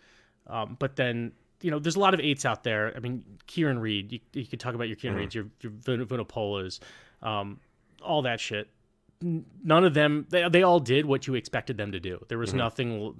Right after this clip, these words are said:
Speaker 1: nobody really had to stand out like, "Oh, we've never seen anything like that from him before."
Speaker 2: Right.
Speaker 1: Um, so I went with Alex Dombrandt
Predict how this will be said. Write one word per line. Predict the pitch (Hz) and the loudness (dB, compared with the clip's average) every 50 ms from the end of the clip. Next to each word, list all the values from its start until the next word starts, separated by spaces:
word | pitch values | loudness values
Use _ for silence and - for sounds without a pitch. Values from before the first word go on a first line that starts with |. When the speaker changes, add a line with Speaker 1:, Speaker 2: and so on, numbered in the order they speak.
| 147 | -6
Speaker 1:
nobody | 143 135 131 131 135 127 117 | -2 -2 0 0 0 0 0
really | 117 123 120 113 | -2 0 0 0
had | 101 117 110 | 0 -2 -4
to | 107 101 | -4 -8
stand | - - 127 113 104 101 107 | -6 -4 -4 -2 -2 -2 -2
out | 101 101 101 | -4 -4 -6
like, | 104 101 - | -6 -4 0
"Oh, | 156 180 | 0 2
we've | 131 98 113 113 | 2 0 -2 -4
never | 120 120 123 113 | -4 -4 -4 -4
seen | - - 127 117 | -4 -4 -4 -4
anything | 117 113 113 - 127 113 | -4 -4 -4 -8 -8 -6
like | 104 101 - | -6 -6 -4
that | 107 104 - | -6 -6 -6
from | - 113 | -6 -4
him | 104 135 | -4 -2
before." | 131 110 - - 95 90 - | -2 -2 -4 -6 -10 -10 -8
Speaker 2:
Right. | 98 85 76 71 - - - - - _ _ | -8 -8 -8 -10 -14 -18 -20 -20 -20 _ _
Speaker 1:
Um, | 117 110 110 110 110 113 - - | -6 -4 -4 -4 -6 -6 -10 -6
so | - 156 | -2 2
I | 147 | 2
went | 160 175 160 | 4 2 2
with | 139 127 | 0 0
Alex | 131 127 120 113 - - | 0 0 0 -2 -4 -4
Dombrandt | 117 107 107 104 101 92 92 87 | -4 -4 -4 -2 -4 -4 -6 -6